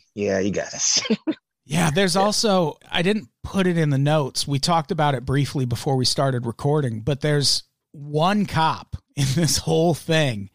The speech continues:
Speaker 2: Well, hi-, I mean, his partner seemed cool too, but there's this one cop who, when Birdie Africa escapes, when Birdie gets out, he falls off a ledge and
Speaker 1: He's just hit.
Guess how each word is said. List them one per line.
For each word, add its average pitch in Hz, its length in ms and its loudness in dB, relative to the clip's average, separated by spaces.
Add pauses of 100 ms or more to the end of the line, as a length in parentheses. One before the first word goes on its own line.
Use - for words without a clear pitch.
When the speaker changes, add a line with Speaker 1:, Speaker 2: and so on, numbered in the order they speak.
(300)
Speaker 2:
Well, 180 260 2
hi-, 180 180 0
I 160 100 2
mean, 175 120 4
his 170 140 2
partner 160 360 0
seemed 127 280 0
cool 107 240 -4
too, 98 240 -6
but 123 280 -4 (120)
there's 165 220 0
this 180 180 0
one 143 600 0
cop - 540 -4 (140)
who, 143 500 2
when 139 760 0
Birdie 156 480 0
Africa 143 760 -2
escapes, - 720 0 (140)
when 156 480 2 (360)
Birdie 208 360 2
gets 160 320 0
out, 165 340 2
he 196 140 2
falls 143 480 0
off 135 180 0
a 135 60 -2
ledge 123 720 0 (100)
and 127 520 0 (180)
Speaker 1:
He's 156 140 0
just 135 160 -2
hit. 127 340 2